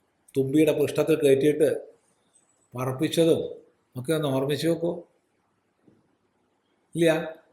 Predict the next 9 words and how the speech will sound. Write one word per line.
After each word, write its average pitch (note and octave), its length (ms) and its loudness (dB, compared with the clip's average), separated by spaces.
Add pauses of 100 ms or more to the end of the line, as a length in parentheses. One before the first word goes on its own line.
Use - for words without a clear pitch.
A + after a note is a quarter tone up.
ഇതൊക്കെ E3+ 200 -4
ചെയ്ത D3+ 160 2
ആൾക്കാരൊക്കെ G3 440 2
ഉണ്ട്, G3+ 140 2
ഇല്ലാണ്ടിരിക്കില്ല. E3 1120 0
ഇതൊക്കെ D3 720 -2
ചെയ്തിട്ടുണ്ട്. D#3+ 640 0 (480)
എന്തൊക്കെ C#3+ 600 6
ചെയ്തു. C#3+ 440 -4